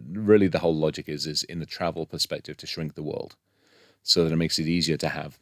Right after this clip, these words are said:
as we're doing, face-to-face conversations rather than me being, you know, four and a half, five, six, seven thousand miles away. And to do that means we need to make it as safe as possible, as secure as possible. So we're building some amazing intelligence engines to take all sorts of interesting data from all sorts of interesting places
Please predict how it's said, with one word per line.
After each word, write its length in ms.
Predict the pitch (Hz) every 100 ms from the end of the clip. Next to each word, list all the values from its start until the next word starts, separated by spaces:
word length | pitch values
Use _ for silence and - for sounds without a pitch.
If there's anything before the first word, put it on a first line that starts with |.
| - -
as 140 | 73
we're 140 | 87
doing, 220 | 95 78 78
face-to-face 520 | - 82 - 78 -
conversations 720 | 80 73 - 95 - 80 76
rather 180 | 82 76
than 180 | 78
me 120 | 78 76
being, 360 | 78 76 76 -
you 120 | 80
know, 120 | 73 80
four 200 | - 90
and 80 | 85
a 40 | 76
half, 140 | 73
five, 180 | 78 76
six, 180 | - -
seven 200 | 78 71
thousand 280 | 71 71 76
miles 220 | 76 76
away. 220 | 78 - - _ - _ _ _ _ _ _ 101
And 140 | 92
to 80 | 87
do 280 | 78 110 123
that 240 | 90 87
means 240 | 85 82 85
we 80 |
need 160 | 82 80
to 60 | 80
make 140 | 73
it 60 | 71
as 80 | -
safe 260 | 78 78
as 80 | 78
possible, 320 | - 73 78
as 80 | 73
secure 240 | - - 113
as 100 | -
possible. 320 | 78 - 82
So 200 | - 85
we're 420 | 76 76 87 101
building 800 | 90 - 80 82 82 80 78 78 -
some 220 | - 78
amazing 720 | 73 73 73 78 85 78 78
intelligence 640 | 73 - 73 73 80 90 85
engines 580 | 101 104 120 139 131 - _ - _ -
to 100 | -
take 240 | 82 76
all 460 | 71 80 92 90 82
sorts 300 | - 85 78
of 60 | 78
interesting 460 | 73 73 - 78
data 320 | 76 76 73 69
from 200 | 71 73
all 180 | 101
sorts 240 | 98 92 85
of 60 | 78
interesting 400 | 73 76 80 76
places 480 | 82 76 76 71